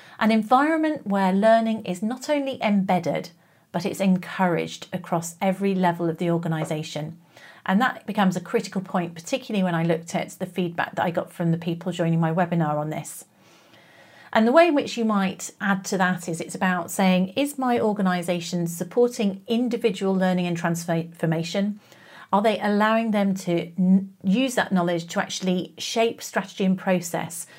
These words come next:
So there's a purpose to that learning, and you can see, a bit like an objective, we can see it aligning with the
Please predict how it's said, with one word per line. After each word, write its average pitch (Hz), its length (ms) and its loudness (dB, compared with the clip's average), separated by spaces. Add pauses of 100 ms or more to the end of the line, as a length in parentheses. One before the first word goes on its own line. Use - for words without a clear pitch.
(160)
So - 160 0
there's 214 160 0
a 233 60 2
purpose 208 680 0
to - 100 -10
that 175 200 0
learning, 170 440 2
and 185 160 2
you 180 60 -6
can 185 140 0
see, 196 240 0
a - 60 -4
bit - 160 -2
like 185 180 0
an 190 60 2
objective, 180 580 -2
we 175 60 -2
can 180 160 -4
see 180 140 -4
it - 120 0
aligning 180 600 2
with 160 140 -2
the 175 120 -4